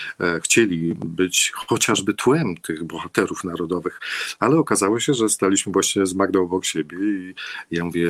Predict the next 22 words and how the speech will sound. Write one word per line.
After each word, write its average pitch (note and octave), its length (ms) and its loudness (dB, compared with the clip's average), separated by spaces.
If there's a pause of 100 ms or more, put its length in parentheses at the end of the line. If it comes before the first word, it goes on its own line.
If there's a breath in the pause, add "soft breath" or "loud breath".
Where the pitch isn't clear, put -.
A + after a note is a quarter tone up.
"Magda, F2 500 0
my E2+ 180 -2
chyba F2 340 -4
dostaniemy E2+ 580 0
też G2+ 200 0
po - 180 -2
orderze", E2 480 0 (500 loud breath)
ponieważ E2+ 300 0
zaczęto F2 400 0
wyczytywać E2 720 0 (100)
nasze E2+ 220 -2
nazwiska. E2+ 600 -2
My F2 120 0 (140)
żeśmy F2+ 260 0
nie F#2 200 0
wiedzieli, F2+ 520 2
że, D#2+ 260 -4
że D#2+ 200 -4
dostaniemy E2 600 -6
po F2 320 -2 (100)
Złotym E2+ 360 -2
Krzyżu - 580 -2